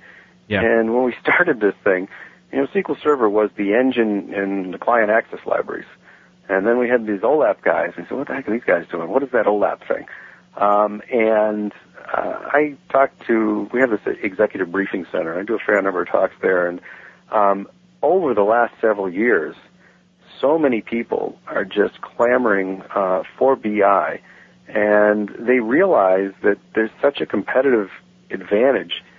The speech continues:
Speaker 2: to getting more information out of their data. And for many businesses, um, that is the difference nowadays. And, um,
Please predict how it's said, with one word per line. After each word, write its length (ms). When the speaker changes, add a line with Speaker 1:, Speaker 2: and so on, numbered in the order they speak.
Speaker 2:
to 60
getting 320
more 280
information 600
out 180
of 120
their 100
data. 420
And 340
for 180
many 260
businesses, 600
um, 380
that 220
is 320
the 80
difference 460
nowadays. 460
And, 440
um, 520